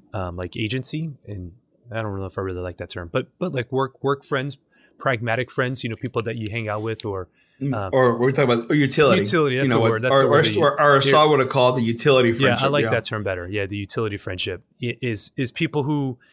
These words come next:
Speaker 1: um, you work with, uh, you hang out with, maybe you're, you're on a softball team with, and, and there are people that you're hanging out with, but that genuinely it's, it's just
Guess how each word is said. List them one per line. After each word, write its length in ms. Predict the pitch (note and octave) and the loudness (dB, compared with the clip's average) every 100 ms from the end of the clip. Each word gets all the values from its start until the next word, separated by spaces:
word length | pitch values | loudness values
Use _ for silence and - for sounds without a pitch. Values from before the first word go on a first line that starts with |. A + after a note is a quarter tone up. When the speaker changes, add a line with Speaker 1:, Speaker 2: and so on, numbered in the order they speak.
| _ _ - | _ _ -6
Speaker 1:
um, 380 | B2+ B2 A#2+ A2+ _ - | -2 -2 -2 -6 _ -12
you 280 | B2 C3 B2+ | -6 -4 -2
work 280 | C3 D3 | -2 -2
with, 400 | E3 D#3 D#3 - - - | 0 0 -2 -10 -14 -6
uh, 260 | G#2+ G2 F#2+ | -4 -4 -6
you 140 | G#2 | -6
hang 200 | A#2 A#2+ | -4 -2
out 100 | A#2+ | -2
with, 160 | B2+ A2+ | -2 -4
maybe 200 | A#2 A2+ | -4 -4
you're, 260 | A2 G#2 A2+ | -4 -4 -4
you're 140 | A2+ | -4
on 120 | G#2 | -4
a 100 | F#2 F2 | -6 -10
softball 600 | - - A2 A#2 - A#2+ | -4 -4 -4 -6 -4 -2
team 300 | - C3+ A#2+ | -2 -2 -2
with, 360 | A#2 A#2 A#2 - - | -2 -4 -6 -12 -12
and, 300 | G#2 F2+ F2 _ - | -10 -10 -12 _ -10
and 260 | A2 F#2+ | -6 -6
there 100 | F#2+ | -6
are 20 | F2+ | -6
people 300 | - A#2+ A2 | -8 -6 -4
that 140 | G#2+ | -6
you're 140 | F#2+ F#2 | -6 -8
hanging 280 | A#2+ A2+ | -8 -6
out 160 | A2 B2 | -6 -4
with, 220 | C3+ C#3 _ - _ _ - | -4 -4 _ -20 _ _ -4
but 140 | C#3+ | -2
that 120 | C#3 | -2
genuinely 580 | A#2+ B2 D3+ E3+ C3 B2 | -2 0 0 0 -2 -2
it's, 260 | A2 - - | -2 -2 -2
it's 240 | B2+ - | -4 -4
just 280 | - D3 - | -2 -2 -2